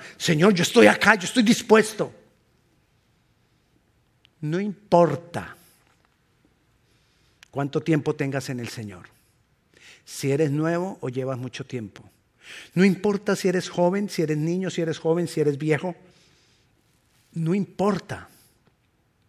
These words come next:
Porque Dios nos puede usar a todos. ¿A quiénes puede usar Dios? Ahora vuelva a lo personal.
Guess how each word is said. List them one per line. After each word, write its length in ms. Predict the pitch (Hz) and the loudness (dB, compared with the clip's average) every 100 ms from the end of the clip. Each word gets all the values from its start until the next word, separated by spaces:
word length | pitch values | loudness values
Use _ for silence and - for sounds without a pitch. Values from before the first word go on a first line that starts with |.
| _ _ _ _ _ _ _ - - - - | _ _ _ _ _ _ _ -20 -20 -16 -6
Porque 380 | 139 - 135 | -6 -4 -4
Dios 460 | 120 156 185 - - | -2 -2 -2 -4 -8
nos 280 | 165 143 - | -6 -6 -6
puede 400 | - 156 156 156 | 0 2 4 2
usar 600 | 147 175 185 - - _ _ _ _ _ _ _ _ - | -2 0 0 -2 -16 _ _ _ _ _ _ _ _ -14
a 100 | - | -12
todos. 640 | - 143 113 - - - _ _ _ _ _ _ _ _ _ _ _ _ | -10 -10 -12 -14 -16 -18 _ _ _ _ _ _ _ _ _ _ _ _
¿A 100 | 160 | -8
quiénes 360 | 160 196 233 - | 4 4 6 4
puede 200 | 214 220 | 8 8
usar 260 | 214 208 190 | 8 6 6
Dios? 380 | 262 262 - - _ _ _ _ _ _ _ _ _ _ _ _ _ _ _ _ _ | 4 4 -2 -16 _ _ _ _ _ _ _ _ _ _ _ _ _ _ _ _ _
Ahora 200 | - 147 | 0 4
vuelva 240 | 156 165 180 | 6 8 6
a 20 | |
lo 100 | 165 | 6
personal. 640 | 165 - 151 156 123 - | 2 0 -2 0 -2 -8